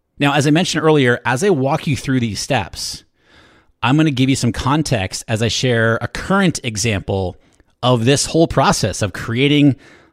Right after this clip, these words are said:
a flag- and pricing a flagship offer, because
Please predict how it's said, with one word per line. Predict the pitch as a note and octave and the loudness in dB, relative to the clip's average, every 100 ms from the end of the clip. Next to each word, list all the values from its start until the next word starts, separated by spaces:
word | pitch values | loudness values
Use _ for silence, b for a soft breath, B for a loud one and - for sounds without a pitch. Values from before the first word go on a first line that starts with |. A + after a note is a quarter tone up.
| B | B
a | C3 | -6
flag- | - C3+ C#3 - | -2 0 0 -2
and | B2+ | -4
pricing | - C3+ - A#2+ | -2 -4 -2 -4
a | |
flagship | - A#2+ A#2 - A2 | -2 -4 -4 -6 -4
offer, | C#3 F3 G#2 F#2 G#2+ - b b b | -2 -2 -4 -6 -8 -12 b b b
because | B2 - B2 A#2 - - | -4 2 2 2 -2 -10